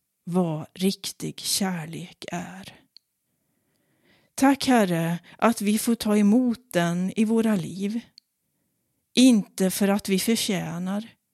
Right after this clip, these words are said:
inte för vad vi gjort eller inte gjort, inte vad som blev och inte blev, utan för att du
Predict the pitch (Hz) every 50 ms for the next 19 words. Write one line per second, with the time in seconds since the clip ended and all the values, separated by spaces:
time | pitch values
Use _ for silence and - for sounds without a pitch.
0 | _ _ _ _ _ _ _ - - - - 247 294 311 277 254 220 - - -
1 | 240 233 226 - 240 240 226 233 240 233 226 247 240 214 220 233 269 - - _
2 | _ _ 208 214 214 220 214 214 233 254 240 196 160 - - 196 208 220 214 208
3 | 214 208 - - _ _ - - - - _ _ _ _ _ _ _ _ _ _
4 | _ _ _ _ _ _ _ - - 262 254 220 185 - - 196 185 196 196 202
5 | - - 208 208 190 196 185 185 185 196 208 214 202 208 214 226 226 196 175 -
6 | - 185 196 185 185 180 175 175 170 170 170 165 170 170 - _ _ - _ _
7 | _ _ _ _ _ _ _ - 175 175 175 196 180 180 170 - 180 175 175 175
8 | 175 - _ - 220 254 247 202 165 156 165 147